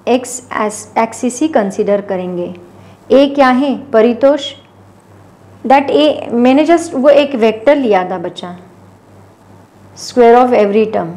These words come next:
yes exactly श्रुति, very good, explain again परितोष। देखो क्या किया मैंने, यहाँ पे वी बार, मतलब ये मॉलिक्यूल है, वो मान लो ऐसे चल रहा है, है ना?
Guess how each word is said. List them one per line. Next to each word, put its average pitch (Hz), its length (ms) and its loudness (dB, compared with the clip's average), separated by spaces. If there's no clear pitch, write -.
yes 208 260 0
exactly 208 500 0
श्रुति, 220 420 -2
very 196 320 2
good, 170 160 -4
explain 269 520 4
again 233 340 2
परितोष। 208 560 0
देखो 220 300 2
क्या 277 280 2
किया 302 260 2
मैंने, 277 300 4
यहाँ 240 380 4
पे 320 100 6
वी 262 220 6
बार, 277 400 4
मतलब 254 320 4
ये 302 180 4
मॉलिक्यूल 294 520 6
है, 285 140 0
वो 277 260 0
मान 262 260 2
लो 277 60 4
ऐसे 240 360 2
चल 269 220 0
रहा 240 120 2
है, 254 180 -6
है 233 80 -2
ना? 294 180 -2